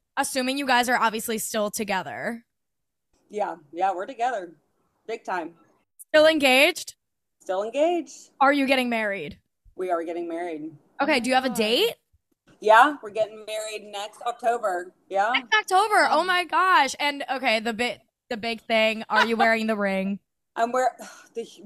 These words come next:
Speaker 2: biggest thing in the world. Can we please talk about that? I still forget it. So go ahead, come with the comments. People are gonna ha-, I still forget to wear it. I'm sorry. It's just, like, not, I try harder to wear it, but it's not, like, my ring. Like, when I walk out the door,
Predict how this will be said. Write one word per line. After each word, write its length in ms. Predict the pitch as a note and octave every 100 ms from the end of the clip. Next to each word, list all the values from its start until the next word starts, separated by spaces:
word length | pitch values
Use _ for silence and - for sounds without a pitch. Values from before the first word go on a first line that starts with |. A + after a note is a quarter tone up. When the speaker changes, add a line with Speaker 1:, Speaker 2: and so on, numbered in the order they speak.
| -
Speaker 2:
biggest 340 | A3+ C#4+ D4
thing 120 | D4 C4+
in 120 | C#4
the 240 | C4+ B3+ -
world. 400 | D4+ G#4+ E4+ -
Can 120 | C4+
we 140 | C#4 F#4+
please 260 | B4 B4
talk 260 | - A#3 A#3
about 240 | C4 C4+
that? 400 | C#4+ C#4 C#4 C#4 -
I 500 | A#3+ C4 C#4+ D4 D4+ - _ _
still 300 | - - C4
forget 320 | C4+ B3+ A3 G3
it. 260 | E3 - -
So 140 | A3+
go 160 | A3+ B3+
ahead, 380 | A#3+ A3+ G#3 -
come 160 | A#3
with 120 | A#3+ B3+
the 60 |
comments. 520 | A#3+ A3+ G#3+ G#3 G3+
People 180 | - A3
are 60 | A3+
gonna 160 | A3+ G#3+
ha-, 120 | A3
I 180 | B3 D4+
still 300 | - F4+ G4 -
forget 240 | D4 D4
to 80 | D4+
wear 280 | A#3 C4 B3+ E3
it. 40 | B2
I'm 100 | C4+
sorry. 440 | - F#3 F3 F3+ G3
It's 140 | G#3+
just, 140 | C4+
like, 160 | D4 A#3
not, 400 | G3+ G3+ G3 G3+ - _ _ _ _ _
I 80 | -
try 220 | F#3 A3+
harder 320 | B3 A3+ A3+ A3
to 100 | G3
wear 340 | F3+ G3 E3+
it, 80 | D#3+
but 120 | F3
it's 140 | F3
not, 120 | G#3+ G#3
like, 220 | G3+ F3+ _ _ _ _
my 160 | G3 G3
ring. 520 | B3+ F4 D4+ D4 C#4+
Like, 180 | A#3+ G3
when 120 | G#3+
I 60 | G3
walk 220 | F3+ F#3+
out 140 | G3+ G3
the 80 |
door, 680 | F3+ F#3 A#3 F3 D#3 F3 A#3+